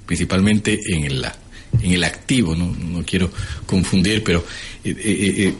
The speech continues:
sincerar ciertos valores de activos que, por ejemplo, tiene Gama T V, que en el caso de ser valorados de una forma adecuada, podría reflejar mejores saldos a nivel patrimonial. Y un ejemplo clarísimo, el tema del edificio de Gama T V.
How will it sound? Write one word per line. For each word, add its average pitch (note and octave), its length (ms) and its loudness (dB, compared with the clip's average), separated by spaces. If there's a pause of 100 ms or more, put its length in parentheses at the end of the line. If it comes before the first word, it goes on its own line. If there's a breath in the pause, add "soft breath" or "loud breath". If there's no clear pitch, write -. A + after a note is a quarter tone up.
(180)
sincerar A#2+ 760 4
ciertos C3+ 500 2
valores G#2+ 560 4 (340 loud breath)
de G2 220 -2
activos C3 640 2
que, F#2 140 0
por F2 200 0
ejemplo, A2 340 2
tiene G2+ 240 0
Gama G#2+ 260 2
T G#2 140 0
V, F2 180 2 (360 loud breath)
que G#2+ 80 2
en G2+ 80 4
el G2 140 2
caso B2+ 260 2
de A2 100 4
ser A#2 240 2
valorados G2 680 4
de F2 80 4
una G2+ 260 6
forma G#2+ 480 0
adecuada, G#2+ 760 2
podría G2+ 480 4
reflejar G2 480 2
mejores G2+ 420 2
saldos A2+ 580 2 (420 loud breath)
a - 80 0
nivel F#2 300 2
patrimonial. C#2+ 640 -2
Y A2 100 2
un C#3 80 4
ejemplo C3+ 400 2
clarísimo, G2 460 0 (1300 loud breath)
el G2 140 0
tema C3 200 4
del A#2 140 4
edificio G2+ 500 2
de E2 80 0
Gama D2+ 220 -2
T - 100 -10
V. - 80 -14